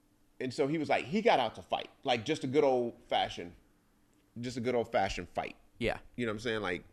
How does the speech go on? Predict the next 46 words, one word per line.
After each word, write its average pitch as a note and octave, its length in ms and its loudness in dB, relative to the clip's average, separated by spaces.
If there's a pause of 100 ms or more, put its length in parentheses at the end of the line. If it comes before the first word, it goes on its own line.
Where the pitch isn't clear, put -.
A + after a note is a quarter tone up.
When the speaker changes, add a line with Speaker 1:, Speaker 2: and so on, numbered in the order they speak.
(600)
Speaker 1:
not, A#2+ 360 2 (220)
no B2 160 0
shooting, A#2 400 2
nobody A#2+ 320 4
had B2 160 2
a A2 60 -2
gun. F2+ 340 -4 (140)
It G#2 40 2
was G#2+ 140 -2
just G2+ 160 -4
a G2 40 -4
good G2 200 0
old, F#2 160 -2
it G#2 60 0
was G2+ 80 -4
supposed G2+ 220 0
to F#2+ 40 -6
be F#2 120 -2
a F2 40 -2
good F#2 140 -4
old F2 120 -4
fashioned - 360 -6
fight. - 200 -10 (800)
And G#2 240 0
then A#2 500 4 (240)
I D#3 160 10
really F#3+ 440 4
believe, B2+ 840 -4 (920)
like, B2 320 4
Quando D3 360 6
would A#2+ 240 2
have G2+ 120 -2 (140)
just - 240 -4
fought A2 260 2
him. D2 160 -6 (200)
Speaker 2:
Yeah. E3 240 4 (280)
Speaker 1:
I, A2+ 240 -2
I B2+ 120 8
think F#3 380 0
the C3 220 2
other C3+ 240 6
kid D#3 400 2
that C3+ 100 4
was C#3+ 140 0
involved D3+ 580 2 (720)
just B2+ 520 6